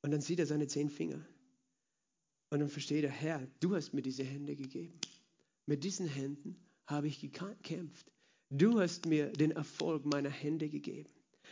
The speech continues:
Eigentlich gehört ja die Beute dir, weil ohne deine Hilfe,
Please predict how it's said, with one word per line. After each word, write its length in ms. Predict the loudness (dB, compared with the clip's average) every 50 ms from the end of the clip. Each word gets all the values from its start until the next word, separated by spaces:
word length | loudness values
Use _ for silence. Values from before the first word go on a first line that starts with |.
| -20 -20 -20 _ _ _ _ _ _ _ -20 -20 _ -2
Eigentlich 800 | 0 2 2 2 4 4 2 2 4 2 2 2 2 0 -2 -10 -20 _ _ _ _ _ _ _ _ _ _ _ _ _ _ _ _ _ _ 0
gehört 500 | 4 4 4 4 4 2 0 0 0 0
ja 60 | 0
die 120 | 2 2
Beute 500 | 0 0 2 2 2 2 2 0 -2 -4
dir, 380 | -4 -2 -2 0 0 0 0 -4 -10 -18 _ _ _ _ _ _ _ _ _ _ 0
weil 240 | 0 2 2 2 0 -4 -12 -20 _ _ _ _ _ _ _ _ _ 2
ohne 360 | 6 6 6 6 4 0 -2 -4 -16 _ _ _ _ -2
deine 320 | 0 2 2 2 2 2
Hilfe, 520 | 2 4 4 4 4 2 -2 -8 -18 -20